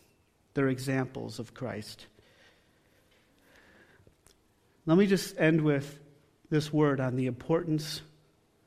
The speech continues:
of the church. Now, there's a verse that's directed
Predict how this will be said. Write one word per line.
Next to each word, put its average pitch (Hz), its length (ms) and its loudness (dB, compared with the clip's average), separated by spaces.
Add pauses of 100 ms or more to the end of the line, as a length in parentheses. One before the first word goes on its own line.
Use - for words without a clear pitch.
(200)
of 143 420 -2
the 143 80 -8
church. - 600 -10 (3000)
Now, 156 160 8
there's 190 300 8
a - 20 2
verse 170 340 0
that's 151 220 -2
directed 151 640 -2